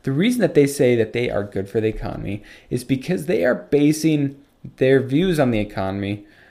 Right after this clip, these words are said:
on a school of thought called Keynesian economics, or at least an element of Keynesian economics. W-, one of the major tenets of Keynesianism, wh-, which was created back in the nineteen thirties, uh, during the Great Depression by a guy by the name of, of John Maynard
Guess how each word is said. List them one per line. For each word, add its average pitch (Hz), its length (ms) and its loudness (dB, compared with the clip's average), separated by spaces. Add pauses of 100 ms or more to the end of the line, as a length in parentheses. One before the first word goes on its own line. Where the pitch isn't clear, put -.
(300)
on 120 240 -4
a 120 120 2
school 175 400 6
of 165 80 0
thought - 320 2
called 107 260 -2
Keynesian 120 540 -4
economics, - 520 -6
or 151 60 4
at 160 60 4
least 254 160 0
an 247 200 -2
element 139 360 4
of 107 100 -16
Keynesian 95 480 -8
economics. - 540 -10
W-, 143 180 -4
one 175 560 0
of 170 80 -2
the 170 60 2
major 143 340 2
tenets 120 380 -4
of 113 220 -2
Keynesianism, 98 680 -4 (320)
wh-, - 60 -6
which 135 320 2
was 123 120 0
created 143 300 4
back 117 160 6
in 117 60 -4
the 110 80 -2
nineteen 107 280 -4
thirties, 98 380 -4 (260)
uh, - 140 -4
during 156 260 6
the 160 60 2
Great 131 220 2
Depression 95 340 -2
by 98 140 0
a 90 80 0
guy 95 180 -2
by 110 80 -2
the 104 80 -4
name 101 160 -4
of, 92 260 -6
of 95 240 -6
John 104 540 -6
Maynard 110 640 -4